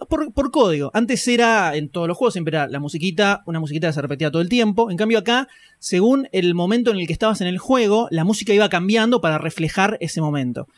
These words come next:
Eso era magia en este momento. Era algo que no existía. Entonces, de repente, la música deja de ser algo de fondo y se convierte en algo que te sirve para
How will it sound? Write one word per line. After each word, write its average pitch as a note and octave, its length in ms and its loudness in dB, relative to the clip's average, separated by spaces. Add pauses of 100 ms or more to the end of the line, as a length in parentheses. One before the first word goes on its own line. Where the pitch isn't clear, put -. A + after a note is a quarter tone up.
(140)
Eso G3+ 220 -2
era A3+ 300 2 (280)
magia D#3+ 680 -2
en D3 140 -4
este C#3+ 160 -4
momento. C#3 340 -2
Era D3+ 100 0
algo E3+ 160 0
que D3+ 120 -2
no F3 140 2
existía. E3 480 0
Entonces, F#3 320 0
de F3 60 2
repente, G#3 340 0
la G3+ 100 2
música A#3 580 0 (360)
deja F#3+ 220 0
de F#3 60 0
ser G3+ 140 -4
algo G3 220 4
de G#3 80 2
fondo B3 260 0
y F#3+ 40 -2
se E3 80 -2
convierte F#3+ 520 0
en E3+ 100 -2
algo G#3+ 380 2 (300)
que D#3+ 120 -4
te D#3 140 -2
sirve G#3+ 360 2
para F#3 460 0